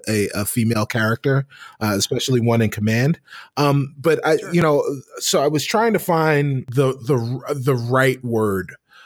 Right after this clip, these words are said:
Speaker 1: uh, for, for the relationship that I think Janeway has with, with her, uh, with, with the rest of the crew. And I think it's like,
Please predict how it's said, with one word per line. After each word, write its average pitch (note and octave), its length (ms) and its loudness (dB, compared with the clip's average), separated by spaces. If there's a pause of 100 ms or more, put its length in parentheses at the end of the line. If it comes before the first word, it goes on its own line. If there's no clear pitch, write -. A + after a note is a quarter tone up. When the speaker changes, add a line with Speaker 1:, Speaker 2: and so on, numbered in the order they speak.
(140)
Speaker 1:
uh, G2 420 -4
for, G#2+ 720 2
for A#2 480 2
the A2 160 -2
relationship A2+ 580 0
that G#2 140 0
I F#2+ 80 0
think G#2+ 440 -2 (380)
Janeway A#2 580 2
has G2+ 420 -2
with, G2+ 460 -4
with G#2+ 240 -4
her, F#2+ 500 -2 (560)
uh, F2+ 540 -2 (140)
with, G#2+ 340 -2
with A#2 220 -2
the A2 100 -2
rest G#2+ 220 0
of A2+ 80 -2
the G2+ 80 -2
crew. B2+ 300 2
And B2 140 2
I A2 60 2
think B3+ 260 -2
it's - 160 -2
like, C3 360 0